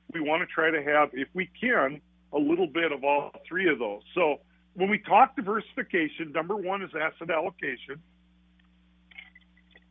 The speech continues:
Number two, from a tax standpoint,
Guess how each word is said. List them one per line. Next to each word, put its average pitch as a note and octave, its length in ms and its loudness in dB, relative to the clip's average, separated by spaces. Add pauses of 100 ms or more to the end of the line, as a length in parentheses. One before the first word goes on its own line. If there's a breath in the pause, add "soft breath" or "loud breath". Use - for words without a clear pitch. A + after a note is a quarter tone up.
(140)
Number G3 260 4
two, A3+ 500 4 (440 soft breath)
from G#3 140 6
a E3 40 4
tax A3+ 360 4 (100)
standpoint, D3+ 640 -4